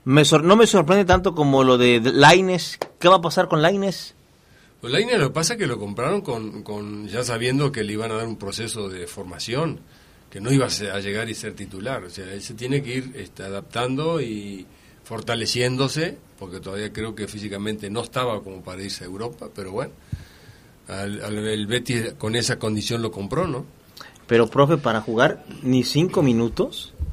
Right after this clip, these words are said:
Speaker 1: o sea, meterlo ya nada más por, por quemar el último cambio, ¿es lo que merece Lainez? ¿Está para eso nada más?
Speaker 2: Pero en el América tampoco iba a jugar de titular, ¿eh?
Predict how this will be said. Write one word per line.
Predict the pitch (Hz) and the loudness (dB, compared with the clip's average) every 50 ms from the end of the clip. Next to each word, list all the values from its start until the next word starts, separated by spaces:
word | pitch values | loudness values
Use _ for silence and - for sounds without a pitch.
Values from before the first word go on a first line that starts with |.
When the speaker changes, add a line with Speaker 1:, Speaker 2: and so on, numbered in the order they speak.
| - - - - | -8 -12 -18 -10
Speaker 1:
o | - | -2
sea, | - - 123 - - - - - _ _ _ - | 2 2 2 2 -2 -14 -20 -20 _ _ _ -4
meterlo | 117 123 113 104 - 127 151 170 180 165 | -2 -2 -2 0 2 4 4 6 6 4
ya | 147 143 156 | 6 6 4
nada | 170 175 147 | 4 4 4
más | 151 165 160 | 2 0 0
por, | - - 139 117 104 92 - - - - - - | 0 -2 0 0 -2 -4 -8 -16 -20 -20 -14 -4
por | - 120 120 117 - | 2 4 4 4 4
quemar | - 117 107 110 123 147 156 | 2 2 4 6 6 6 6
el | 160 139 | 6 4
último | 135 139 139 156 143 123 110 - | 2 2 0 0 2 2 2 2
cambio, | - 123 117 131 151 185 214 240 240 233 | 2 2 2 2 0 -2 -2 -4 -4 -4
¿es | 214 196 165 - | -4 -6 -2 0
lo | 170 160 160 | 0 0 2
que | - 135 | 2 0
merece | 117 117 117 113 110 123 170 208 208 - 190 160 127 | 2 2 2 4 6 4 4 4 2 0 -2 0 2
Lainez? | 127 135 147 165 170 196 277 294 220 - - | 4 4 4 4 2 -2 -4 -6 -8 -8 -8
¿Está | 117 - - - 139 139 | -8 -4 2 2 2 4
para | 143 175 151 123 120 135 | 6 6 6 6 6 4
eso | 180 202 202 208 | 4 4 2 2
nada | 175 160 165 160 143 | 2 4 4 4 4
más? | 143 160 262 311 - - - - - _ _ _ - | 2 0 -2 -4 -8 -10 -12 -16 -18 _ _ _ -10
Speaker 2:
Pero | 123 120 127 | -6 -2 0
en | 131 | 2
el | 139 143 | 4 4
América | 139 139 170 208 226 202 - | 4 4 2 2 2 0 -2
tampoco | 117 120 107 113 120 110 | -2 -2 -6 -6 -8 -8
iba | 110 110 107 | -6 -6 -6
a | |
jugar | - - 107 104 | -4 -4 -4 -4
de | 101 98 | -4 -6
titular, | 92 - 92 95 104 135 196 196 147 | -8 -10 -12 -10 -8 -6 -4 -4 -4
¿eh? | 143 160 175 | -4 -6 -8